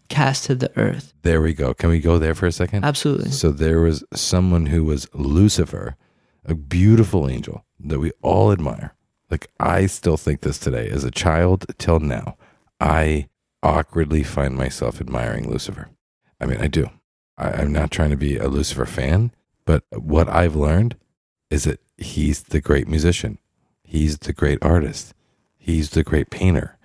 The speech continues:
Speaker 2: He's what makes humanity look really pretty.
Speaker 1: And then what took place is that he became filled with violence and evil.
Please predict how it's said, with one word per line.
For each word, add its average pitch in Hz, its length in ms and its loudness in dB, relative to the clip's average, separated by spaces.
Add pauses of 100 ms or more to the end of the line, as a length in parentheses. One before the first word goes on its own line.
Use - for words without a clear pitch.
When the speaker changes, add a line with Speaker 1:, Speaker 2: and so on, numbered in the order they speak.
(380)
Speaker 2:
He's 92 340 0
what 71 480 2
makes 76 540 0 (800)
humanity 85 1000 0 (340)
look 90 280 2
really 78 420 2
pretty. - 600 -2 (520)
Speaker 1:
And 135 320 4
then 139 480 4
what 143 280 -4
took 139 260 -2
place 123 540 -2 (460)
is 123 140 -2
that 131 140 0
he 147 100 -2
became 156 440 -2
filled 143 480 0
with 139 180 -4
violence 139 960 -2
and 143 240 -2
evil. 120 500 -2